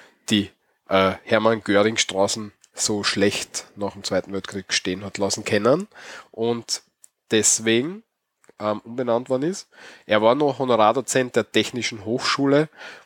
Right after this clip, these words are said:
und gerichtlich, äh, gerichtlich beide der Sachverständiger für Maschinenbau und Elektrotechnik.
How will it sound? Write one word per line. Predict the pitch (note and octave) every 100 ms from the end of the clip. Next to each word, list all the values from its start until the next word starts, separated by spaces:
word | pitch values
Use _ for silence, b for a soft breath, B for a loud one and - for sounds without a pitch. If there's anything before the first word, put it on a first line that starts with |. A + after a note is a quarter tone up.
| _
und | C#3 C#3
gerichtlich, | - A2+ C#3+ - B2+ - _
äh, | A2+ G#2+
gerichtlich | - C3 - A#2+
beide | F#2 G2 G#2
der | G2+
Sachverständiger | - F#2 - A#2+ A2 G#2+ G2+
für | G#2
Maschinenbau | G#2 G2+ G2+ G#2 F#2+
und | F#2
Elektrotechnik. | F#2+ E2+ - F#2 F2 - F3+